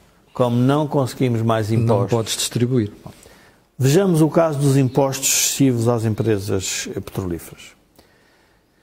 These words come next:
Speaker 1: Eh, o, segundo o que li nos jornais, portanto, é que o lucro excessivo é considerado se a empresa no ano dois mil e vinte e dois e vinte e três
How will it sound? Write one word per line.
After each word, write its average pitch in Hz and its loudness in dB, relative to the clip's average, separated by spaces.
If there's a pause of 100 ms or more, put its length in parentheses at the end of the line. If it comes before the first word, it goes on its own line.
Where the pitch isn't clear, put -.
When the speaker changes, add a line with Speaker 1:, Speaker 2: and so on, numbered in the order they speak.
(800)
Speaker 1:
Eh, 139 2 (220)
o, - 0
segundo 123 2
o 107 -2 (100)
que 123 0
li 117 2
nos 123 0
jornais, 175 0
portanto, 139 -2
é 127 2
que - -18
o - -8
lucro 135 2
excessivo 160 2
é 135 2
considerado 143 2 (280)
se 131 0
a 135 2
empresa 131 2
no 135 2
ano 135 2
dois 127 2
mil 143 4
e 135 4
vinte 135 0
e 120 2
dois 95 -4 (200)
e 123 4
vinte 120 2
e 117 0
três 147 -4